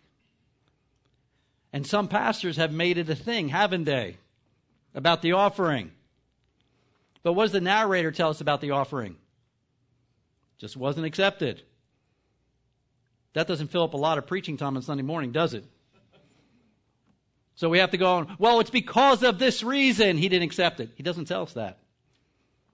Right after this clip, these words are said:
All he tells us is what? "Your offering is not accepted." That's all it tells us in the story.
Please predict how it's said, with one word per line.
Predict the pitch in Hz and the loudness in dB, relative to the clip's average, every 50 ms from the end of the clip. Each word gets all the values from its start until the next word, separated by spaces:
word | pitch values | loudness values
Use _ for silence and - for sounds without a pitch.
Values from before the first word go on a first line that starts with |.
| _ _ _ _ _ _ _ | _ _ _ _ _ _ _
All | - 131 147 180 | -4 -2 0 0
he | 196 208 | 0 0
tells | 202 - 190 175 165 160 143 | 0 0 0 0 0 0 -2
us | 156 143 170 | -6 -8 -8
is | 170 143 | -10 -8
what? | 151 151 139 113 92 - _ _ _ _ _ _ _ _ _ _ _ _ _ _ _ _ _ _ _ _ - | -4 -2 -2 -2 -4 -6 _ _ _ _ _ _ _ _ _ _ _ _ _ _ _ _ _ _ _ _ -16
"Your | 117 120 151 165 156 139 | -12 -10 -6 -6 -4 -2
offering | 127 120 117 - - 127 127 123 123 110 - | -2 -4 -4 -6 -8 -8 -8 -8 -10 -12 -14
is | - 120 104 101 | -14 -14 -12 -8
not | 123 131 131 110 95 98 - _ _ - | -8 -6 -6 -6 -8 -12 -16 _ _ -20
accepted." | 113 95 - - 107 - _ - 65 - _ _ _ _ _ _ _ _ _ _ _ _ _ _ _ _ _ _ _ _ _ _ _ _ _ _ _ _ _ _ _ _ _ _ _ | -20 -18 -16 -14 -14 -14 _ -20 -20 -20 _ _ _ _ _ _ _ _ _ _ _ _ _ _ _ _ _ _ _ _ _ _ _ _ _ _ _ _ _ _ _ _ _ _ _
That's | - 120 156 | -14 -10 -8
all | 151 147 | -6 -6
it | 147 | -4
tells | 165 160 156 123 98 | -4 -4 -6 -6 -10
us | 73 - - - _ _ _ _ _ _ _ _ _ _ _ _ _ | -14 -18 -20 -20 _ _ _ _ _ _ _ _ _ _ _ _ _
in | 120 110 | -14 -14
the | 107 | -14
story. | 107 - - 117 101 82 71 80 92 | -12 -12 -12 -12 -12 -12 -14 -18 -20